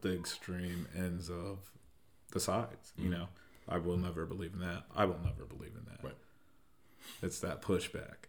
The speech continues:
Speaker 2: Mm-hmm.
Speaker 1: So let's start by, at the very <coughs> least, just talking to somebody, talking to an expert.
Speaker 2: Mm-hmm. Talking, and then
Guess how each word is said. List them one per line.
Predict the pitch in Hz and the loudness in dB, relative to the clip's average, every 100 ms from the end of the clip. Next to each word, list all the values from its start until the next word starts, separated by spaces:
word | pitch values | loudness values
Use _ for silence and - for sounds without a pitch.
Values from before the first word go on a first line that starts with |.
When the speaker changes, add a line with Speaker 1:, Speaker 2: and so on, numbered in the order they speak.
| - | -4
Speaker 2:
Mm-hmm. | 76 73 - - - - - - - - - - | -4 -4 -8 -18 -20 -20 -20 -20 -20 -20 -20 0
Speaker 1:
So | - | 4
let's | 104 101 - | 6 6 6
start | 104 104 101 | 8 8 8
by, | 98 92 - | 6 6 6
at | 98 101 | 8 8
the | - 107 | 12 12
very | 87 101 135 | 12 10 12
<coughs> | 95 90 | 12 12
least, | 92 90 - | 8 4 0
just | - 107 - | 0 0 0
talking | - - 98 147 - 85 | -4 0 2 2 0 -2
to | |
somebody, | - - 107 - - | -4 -8 -8 -8 -8
talking | - 117 117 143 135 | -6 -4 0 2 4
to | 131 | 4
an | 117 | 4
expert. | 110 110 - 82 110 - - | 2 -2 -4 -4 -4 -12 -8
Speaker 2:
Mm-hmm. | 71 78 - - - - - - - | -6 -6 -10 -18 -20 -20 -12 -12 -2
Talking, | 101 107 123 123 | 0 0 2 4
and | 101 | 6
then | 98 98 95 | 8 6 4